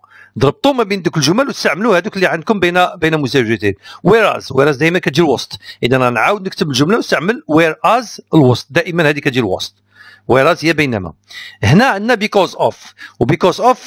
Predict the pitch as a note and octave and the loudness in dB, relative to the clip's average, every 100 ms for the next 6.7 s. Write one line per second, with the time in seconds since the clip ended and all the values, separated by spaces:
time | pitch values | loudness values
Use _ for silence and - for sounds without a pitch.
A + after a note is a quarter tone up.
0 | - - D#3+ C3 D#3 G3 F#3+ F#3+ F#3+ D3 | -20 -4 -2 -2 -2 0 0 0 -2 -2
1 | G#3 G3 G#3 G3 G3 D#3+ F#3 D3 C#3 F3 | 0 0 0 0 0 2 2 2 -2 0
2 | B3+ C#4+ - G3 E3 A#3 A#3 A3+ E3+ F3+ | 0 0 0 0 2 0 0 -4 -2 -2
3 | D#3 A2 G#2+ - _ - _ B2 A2+ D#3 | -2 -2 -4 -6 _ -20 _ -2 0 0
4 | D#3+ G3 A3 A3 D3+ D3+ D3+ F3 F3+ A#3 | 2 0 -2 -2 -2 -4 -2 0 2 2
5 | C#4 - A3 A3+ - E3+ - F#3 D#3 D3 | 0 -2 -2 -2 -2 -2 0 0 0 0
6 | D3+ C#3+ B2 D3+ E3+ C4+ D4 | 2 0 0 0 0 0 -4